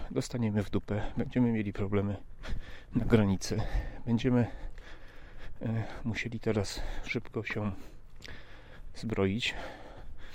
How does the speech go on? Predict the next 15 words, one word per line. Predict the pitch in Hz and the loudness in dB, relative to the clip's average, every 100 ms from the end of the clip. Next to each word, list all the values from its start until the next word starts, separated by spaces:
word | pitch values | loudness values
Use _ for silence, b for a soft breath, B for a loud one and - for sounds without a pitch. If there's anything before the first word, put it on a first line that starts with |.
| B B B - | B B B -8
ponieważ | - 113 104 117 | -2 0 0 0
za | 123 | 2
chwilę | 113 110 104 | 2 2 4
będziemy | 110 117 113 120 | 6 6 6 4
mieli | 101 104 | 4 2
armię | 110 110 104 | 0 2 4
rosyjską | 110 104 98 - 107 | 4 4 -2 -2 -2
na | 110 | -2
granicy | 104 98 95 - | -2 -2 -2 -6
z | |
Polską. | - - - - - - - - B B B B B B B B - - | -6 -6 -6 -8 -8 -6 -6 -8 B B B B B B B B -6 -4
A | |
kto | - 120 | 0 2
nam | 107 104 | 4 4
pomoże? | 110 101 104 147 | 2 2 4 2